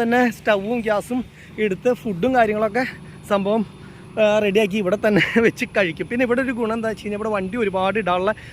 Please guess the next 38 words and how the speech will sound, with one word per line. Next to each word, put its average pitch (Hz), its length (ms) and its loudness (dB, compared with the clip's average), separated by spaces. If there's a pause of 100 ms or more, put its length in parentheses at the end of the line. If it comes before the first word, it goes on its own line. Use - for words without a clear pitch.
(160)
സൗകര്യവും 240 480 6
കാര്യങ്ങളൊക്കെ 202 440 6
ഉണ്ട് 180 120 4
കേട്ടോ. 175 140 4 (100)
ഇവിടെ, 190 180 8 (440)
ആ, - 20 6 (280)
പാർക്കിങ്ങിന് 226 500 4
നമ്മൾ 208 200 4
ഒരു 208 140 0
ദിവസത്തേക്ക് 190 420 -2
നൂറ് 247 300 4
രൂപ 175 180 0
കൊടുത്തു 180 200 -2
കഴിഞ്ഞാൽ 175 240 0
വണ്ടി 175 300 -2
സേഫ്റ്റി 226 560 4
ആയിട്ട് 190 240 2
നമുക്ക് 175 220 -6 (140)
ഇവിടെ 170 160 -4 (140)
ഇട്ട് 190 220 -8
പോകാനായിട്ട് 160 480 -2
പറ്റും. 151 180 -10 (100)
അതൊരു 233 260 -4
ഗുണമുണ്ട്. 139 340 -6 (300)
പിന്നെ 240 200 0
ഇവിടെ 226 140 0
അല്ലറ 214 300 -2
ചില്ലറ 196 200 -4 (120)
പണിക്ക്, 180 280 -4 (120)
ഇലക്ട്രീഷ്യൻ 175 440 -8
പണിക്ക്, 175 260 -6
അതേപോലെ 170 240 -4
സ്റ്റിക്കർ 165 280 -8
ഒട്ടിക്കൽ, 175 320 -8
അങ്ങനെയുള്ള 175 360 -4 (340)
കുഞ്ഞു 247 260 0
കുഞ്ഞു 233 300 0
പണിക്കുള്ള 196 420 -2